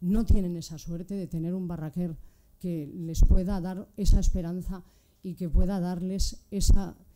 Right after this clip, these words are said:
posibilidad de hacer una vida mínimamente, mínimamente normalizada y, y, bueno, ahora, al cabo de los años, pues evidentemente los glaucomas evolucionan, las personas evolucionamos, las personas nos hacemos mayores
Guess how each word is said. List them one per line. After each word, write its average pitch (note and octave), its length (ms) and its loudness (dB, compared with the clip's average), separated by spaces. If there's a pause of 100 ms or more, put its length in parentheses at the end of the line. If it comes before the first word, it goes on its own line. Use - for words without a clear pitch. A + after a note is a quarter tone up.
(200)
posibilidad E3+ 640 2
de E3+ 180 -8
hacer D#3+ 260 -10 (100)
una F3+ 260 -4
vida F3 340 -6 (420)
mínimamente, F3 1080 -6
mínimamente D#3+ 1080 -10
normalizada D3 920 0
y, G3 60 -12 (100)
y, D3 500 -18
bueno, A#2 180 -12 (480)
ahora, G3+ 380 -4
al F3+ 240 -10
cabo E3+ 220 -10
de E3+ 80 -10
los F3+ 180 -10
años, A#3+ 360 -8
pues D#3 180 -14
evidentemente D#3+ 580 -8
los G3 160 -8
glaucomas D#3 540 -10 (140)
evolucionan, A#3 800 -10 (380)
las E3+ 160 -12
personas D3 440 -10
evolucionamos, F3 920 -10
las D#3+ 120 -18
personas D3+ 400 -12
nos - 20 -10
hacemos D#3 320 2
mayores A3 720 -4